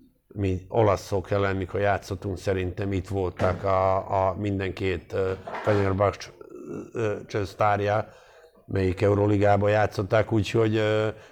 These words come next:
kicsit ilyen meg van túl misztifikálva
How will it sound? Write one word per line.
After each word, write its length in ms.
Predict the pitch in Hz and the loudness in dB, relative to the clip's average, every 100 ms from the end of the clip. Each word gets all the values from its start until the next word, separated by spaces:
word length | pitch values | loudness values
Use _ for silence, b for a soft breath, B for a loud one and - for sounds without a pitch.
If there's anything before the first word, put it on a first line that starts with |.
| B | B
kicsit 360 | - 156 127 127 | 2 2 2 2
ilyen 140 | 120 | 2
meg 180 | 131 120 | 4 4
van 220 | 113 104 | 4 4
túl 180 | 139 123 | 4 4
misztifikálva 1160 | 113 - 101 - 90 98 95 90 92 90 90 | 2 0 -6 -4 -2 2 2 2 2 2 -2